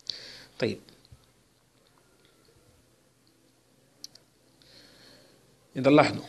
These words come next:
ما حد أ باقى أصغر من لندا، شوف راه سبعة فاصلة خمسة راه أصغر من حداش،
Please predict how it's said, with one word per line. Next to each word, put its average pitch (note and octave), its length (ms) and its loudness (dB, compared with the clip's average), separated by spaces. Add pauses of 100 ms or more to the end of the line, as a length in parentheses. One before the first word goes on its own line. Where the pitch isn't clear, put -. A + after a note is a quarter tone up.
(360)
ما D3 160 2
حد D#3+ 240 4
أ E3+ 220 4 (300)
باقى D#3+ 400 6
أصغر D3+ 260 6
من C3 160 4
لندا، B2+ 380 0
شوف C3 200 -2
راه B2+ 100 4
سبعة C3 240 2
فاصلة D3+ 280 4
خمسة B2+ 300 2
راه A#2 80 6
أصغر D3+ 260 6
من C#3+ 100 6
حداش، F3 380 2